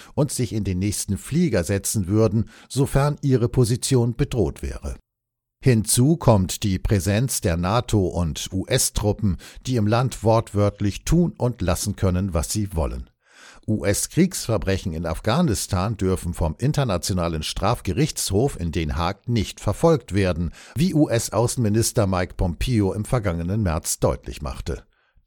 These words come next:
Die Trump-Regierung hat diesbezüglich sogar Sanktionen gegen Den Haag verhängt und gegen Mitarbeiter des Gerichtshofes ein Einreiseverbot verhängt.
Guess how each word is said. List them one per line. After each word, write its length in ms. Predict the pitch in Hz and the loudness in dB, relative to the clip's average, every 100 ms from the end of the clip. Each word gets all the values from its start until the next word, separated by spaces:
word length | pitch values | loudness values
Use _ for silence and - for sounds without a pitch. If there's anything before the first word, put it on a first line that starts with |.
| 98 | -4
Die 220 | 87 65 | -2 -4
Trump-Regierung 1000 | - 120 156 - 87 76 98 92 151 - | 0 2 2 0 -2 0 0 0 -2 -2
hat 300 | 90 - - | -4 -4 -4
diesbezüglich 800 | 101 - 90 - 131 127 104 82 | -2 -2 -4 -2 -2 -2 -2 -2
sogar 300 | 98 92 80 | -4 -2 -2
Sanktionen 720 | 76 78 - 127 156 139 92 | -2 -6 0 2 4 2 0
gegen 260 | 95 87 | 0 -2
Den 220 | 90 85 82 | -2 -2 -2
Haag 220 | 92 85 | -4 -4
verhängt 540 | - 90 135 143 - - - - | -2 0 0 0 -4 -14 -20 -4
und 160 | 110 | -4
gegen 240 | - 98 85 | -2 -2 0
Mitarbeiter 600 | 98 95 98 104 104 113 | -2 -2 -2 0 0 0
des 200 | 87 - | -2 -4
Gerichtshofes 920 | 85 101 98 - - 98 85 98 - | -4 -2 -2 -2 2 2 4 0 0
ein 260 | - 117 131 | -2 -4 -4
Einreiseverbot 960 | 85 76 76 80 78 - 90 85 90 - | -4 -4 -2 -2 -2 -2 -2 0 -4 -4
verhängt. 600 | - 101 73 - - | -2 0 -2 -8 -16